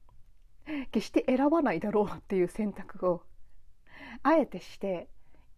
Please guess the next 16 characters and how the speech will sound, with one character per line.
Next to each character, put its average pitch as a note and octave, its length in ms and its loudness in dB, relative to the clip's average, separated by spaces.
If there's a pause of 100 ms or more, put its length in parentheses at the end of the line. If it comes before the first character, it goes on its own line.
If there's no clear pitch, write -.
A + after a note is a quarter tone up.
生 - 80 -4
き - 120 -12
て - 120 -10
い E3 140 -4
る。 D#3+ 220 -6 (1160)
ま A3 60 -4
あ、 - 20 -2
そ A3+ 140 0
れ C4 120 6
が C#4 140 0
ね、 F4 140 0
あ A#3+ 120 0
る G#3 120 0
意 G3 60 -2
味 F3 140 -6
こ E3 460 -6